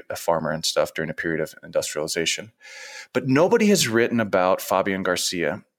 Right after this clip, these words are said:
and he is the borderlands horticulturalist that we need to learn about. He uh, he was an orphan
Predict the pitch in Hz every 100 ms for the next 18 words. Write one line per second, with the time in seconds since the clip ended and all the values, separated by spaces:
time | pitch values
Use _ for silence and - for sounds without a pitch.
0 | - 107 - 151 160 147 120 101 - 120
1 | 139 123 104 95 101 101 - 104 101 101
2 | 95 - 101 90 95 98 98 92 92 92
3 | 87 85 82 - - - - - _ -
4 | 113 113 113 117 - _ _ - 95 92
5 | 87 - - 120 98 90 - 104 131 -
6 | 165 165